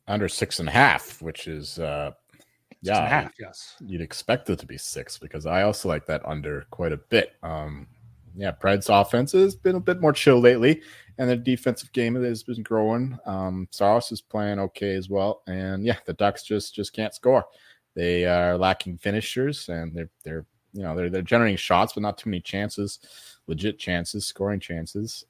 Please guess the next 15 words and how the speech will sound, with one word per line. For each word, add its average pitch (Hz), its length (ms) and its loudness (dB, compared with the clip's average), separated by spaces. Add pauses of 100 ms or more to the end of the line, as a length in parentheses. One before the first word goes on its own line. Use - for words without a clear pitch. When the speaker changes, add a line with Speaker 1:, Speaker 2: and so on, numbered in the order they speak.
Speaker 1:
Um, 90 680 -2
yeah, 113 180 2
it's, 76 220 -4
it's - 160 -12
not 95 180 -4
<laughs> - 20 -16
translating 95 460 0
into 90 140 -6
wins, 98 360 0
that's 98 200 0
for 71 140 -12
sure. 78 220 -10
This 95 200 -6
team 92 280 -4
is, 82 240 -6